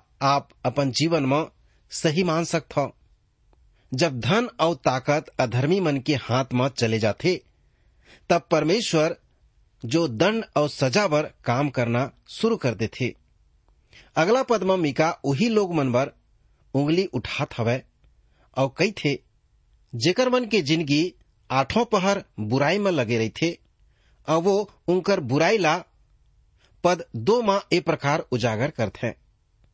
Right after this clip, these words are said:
ओमन लालच करके खेत में ओमन ला छीन लेथे, घर द्वार ला छीन लेथे, ओमन घराना समेत कोनो मनुष्य अउ ओकर पुस्तैनी हक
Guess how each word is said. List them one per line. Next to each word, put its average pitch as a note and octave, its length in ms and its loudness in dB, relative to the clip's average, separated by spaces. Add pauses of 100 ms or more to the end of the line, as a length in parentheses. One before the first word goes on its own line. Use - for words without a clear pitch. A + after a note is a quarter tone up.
(540)
ओमन G3 320 0 (120)
लालच C3+ 440 0
करके E3 460 0 (280)
खेत G#3 360 0
में D#3+ 240 0 (180)
ओमन C3 200 0
ला A#2+ 160 0
छीन - 300 -2
लेथे, C#3 360 -2 (800)
घर F#3 320 2 (100)
द्वार D#3 340 2
ला G#3 140 2
छीन D#3 260 -2
लेथे, D#3 400 -2 (600)
ओमन G3 280 2
घराना D3+ 440 2
समेत D#3+ 400 0 (340)
कोनो F3+ 380 2
मनुष्य C#3+ 480 0
अउ C#3+ 220 2
ओकर C#3+ 340 0 (800)
पुस्तैनी F3 540 0
हक F3 240 0